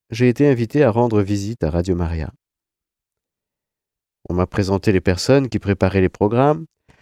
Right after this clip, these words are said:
les personnes impliquées dans les diverses émissions et les personnes qui priaient régulièrement à la radio.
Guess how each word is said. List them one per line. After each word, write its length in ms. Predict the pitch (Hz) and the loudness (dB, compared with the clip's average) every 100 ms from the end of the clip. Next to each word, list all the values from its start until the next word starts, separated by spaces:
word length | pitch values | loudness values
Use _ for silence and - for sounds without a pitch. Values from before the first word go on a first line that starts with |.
| _ _ | _ _
les 120 | 123 131 | 0 2
personnes 360 | 120 113 117 | 2 2 2
impliquées 520 | 98 - 110 - 147 | 2 0 -2 2 2
dans 100 | 131 | 4
les 120 | 95 90 | 2 0
diverses 440 | 98 98 98 92 | -2 0 0 0
émissions 720 | 87 82 90 92 - 135 151 | -4 -2 -2 -2 -6 -4 -2
et 80 | 143 | 0
les 100 | 165 | -2
personnes 440 | 180 143 - 165 160 | -2 -4 0 -4 -4
qui 120 | 127 | -10
priaient 360 | - 117 117 | -2 0 2
régulièrement 680 | 117 104 107 98 95 92 92 | 0 0 -2 0 -2 -2 -2
à 20 | 90 | 0
la 100 | 85 | 0
radio. 400 | 87 85 82 | -2 -4 -8